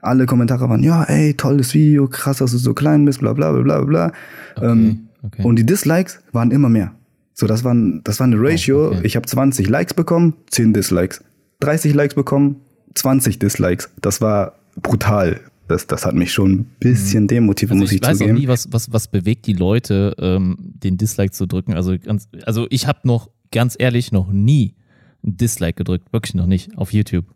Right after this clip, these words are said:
Speaker 2: ne? Ist ja merkwürdig. Ja, also es gibt ja auch auf anderen
Speaker 1: Ja, wozu
Speaker 2: Plattformen,
Speaker 1: denn?
Speaker 2: es gibt ja auch auf anderen Plattformen ja auch Bewertungen <laughs> und es gibt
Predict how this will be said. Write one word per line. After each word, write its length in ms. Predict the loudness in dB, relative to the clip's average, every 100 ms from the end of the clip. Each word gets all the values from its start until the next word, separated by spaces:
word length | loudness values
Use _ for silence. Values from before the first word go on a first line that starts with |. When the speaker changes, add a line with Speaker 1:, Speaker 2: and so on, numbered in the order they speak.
| 0
Speaker 2:
ne? 160 | 0 0 -8 -20 -6
Ist 80 |
ja 180 | -2 -2 -2
merkwürdig. 480 | -4 -2 -2 -2 -4 _ _ _
Ja, 280 | -2 0 0
also 260 | -2 -4 -4
es 120 | -4
gibt 140 | -2
ja 60 | 0
auch 60 | 0
auf 140 | -2
anderen 220 | 0 0 2
Speaker 1:
Ja, 60 |
wozu 240 | 0 0 2
Speaker 2:
Plattformen, 360 | 2 2 0
Speaker 1:
denn? 20 |
Speaker 2:
es 120 | -2 -2
gibt 120 | 0
ja 60 | 0
auch 100 | 0
auf 140 | -2
anderen 260 | 0 2 2
Plattformen 360 | 0 0 0
ja 80 | 2
auch 100 | 0 0 0
Bewertungen 500 | 0 0 2 2 2
<laughs> 0 |
und 380 | 2 2 0 -2
es 140 | -6 -4
gibt 140 | -6